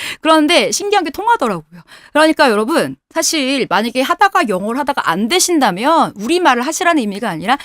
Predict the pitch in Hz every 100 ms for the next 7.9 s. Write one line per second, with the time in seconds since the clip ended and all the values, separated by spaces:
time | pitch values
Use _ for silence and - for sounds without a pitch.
0 | - - 453 - 415 381 277 285 247 277
1 | 359 - 226 240 233 190 - 190 165 -
2 | 233 202 196 311 330 - - 285 302 285
3 | 254 240 254 220 185 262 247 233 233 233
4 | 359 359 - 285 262 220 202 185 165 277
5 | 302 - _ 320 269 - _ - 262 330
6 | - 339 320 294 190 220 311 262 190 262
7 | 240 294 311 - 175 185 233 277